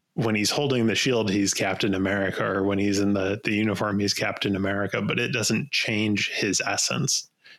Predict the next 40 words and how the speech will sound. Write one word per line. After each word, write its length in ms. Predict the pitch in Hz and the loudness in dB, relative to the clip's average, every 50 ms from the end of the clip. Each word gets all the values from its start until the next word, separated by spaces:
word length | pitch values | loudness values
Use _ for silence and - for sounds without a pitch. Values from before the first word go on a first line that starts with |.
| _ _ | _ _
You 80 | 123 | -2
know, 80 | - 90 | -2 -2
B-, 180 | 98 - - - - _ | -2 -2 -4 -4 -4 _
Batman 460 | 139 110 107 117 127 135 151 139 131 120 | -4 -2 -2 -2 0 0 0 0 0 2
and 160 | 104 101 98 | 2 0 0
Bruce 300 | 110 107 101 95 - - | 0 0 0 0 0 0
Wayne 520 | 104 98 104 107 101 95 95 92 92 101 - _ - - - - _ _ _ - | 0 0 0 0 0 0 0 -2 -2 -4 -8 _ -20 -20 -20 -20 _ _ _ -4
are 180 | - 104 101 | -4 -2 0
in 140 | 98 98 98 | 0 0 0
some 180 | 98 - 107 101 | 0 0 0 0
ways 200 | 95 98 92 - | 0 0 0 -2
different 340 | - 113 - 107 107 110 - | -2 -4 -2 -4 -4 -2 -2
characters, 540 | 120 107 104 101 - - 104 98 95 - | -2 0 0 -2 -2 -2 -2 -2 0 0
and, 200 | 110 101 101 - | 0 0 0 0
and 240 | - - 98 98 98 | 0 -2 -2 0 0
you 140 | 98 98 95 | 0 0 -2
can 400 | - - 101 95 95 98 95 - - - _ _ _ _ _ _ _ _ _ 123 | -2 -2 -2 -2 -2 -2 -4 -4 -8 -18 _ _ _ _ _ _ _ _ _ -4
debate 420 | 117 110 92 101 98 98 104 135 | -2 0 0 0 2 2 0 0
whether 680 | - 104 98 95 95 101 101 98 95 95 95 95 95 - - - _ _ _ _ _ _ _ _ _ _ | 0 2 2 2 0 0 0 0 0 0 0 -2 -4 -6 -12 -20 _ _ _ _ _ _ _ _ _ _
Batman 800 | - 107 104 98 101 104 113 104 98 98 95 95 95 95 101 104 | -2 -2 0 -2 0 0 0 0 0 0 0 0 0 0 0 0
is 380 | - - 104 101 98 95 107 - | 0 0 0 0 0 0 -2 -2
the, 200 | - 110 101 104 - - | -2 -2 -2 -2 -2 -2
the 80 | 117 | -2
true 340 | 104 - - 127 113 104 101 | -2 0 0 2 2 2 2
essence 360 | 95 92 - - 110 101 - | 2 0 0 0 0 0 0
of 100 | 117 101 | 0 0
the 100 | 95 104 | 0 0
man 400 | 95 95 92 95 95 95 95 98 | 0 0 -2 -2 -2 -2 0 0
or 200 | 95 92 101 110 | 0 0 0 0
if 200 | 113 95 - - | 0 -2 -2 -4
Bruce 280 | - 120 101 98 - - | -2 -2 0 0 0 0
Wayne 240 | 107 104 110 107 101 | 0 0 2 2 2
is 180 | 98 95 - | 2 0 0
the 60 | - | -2
true 240 | 120 - 113 110 101 | -2 -2 -2 -2 -2
essence 400 | 101 98 - - 107 107 98 95 | -2 -2 -2 -2 -2 -2 0 0
of 160 | 107 104 98 | 0 -2 -2
the 80 | - - | -2 -2
man. 300 | 101 95 101 104 104 101 | -2 0 -2 -2 -2 -2
But 240 | 95 - 104 101 | -2 -2 -2 -4